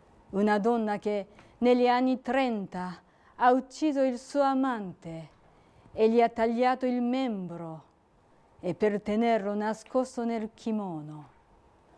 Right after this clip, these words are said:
Qualcuno di unico. La polizia lo ha cercato dappertutto,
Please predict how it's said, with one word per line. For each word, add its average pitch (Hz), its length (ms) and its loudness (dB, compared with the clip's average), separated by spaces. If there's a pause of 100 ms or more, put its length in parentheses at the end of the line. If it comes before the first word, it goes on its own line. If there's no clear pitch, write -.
(480)
Qualcuno 277 760 0
di 240 280 -4 (140)
unico. 175 720 -6 (2500)
La 208 240 4
polizia 220 920 -4 (640)
lo 254 160 4
ha 254 120 6
cercato 262 960 -4
dappertutto, 220 1200 -6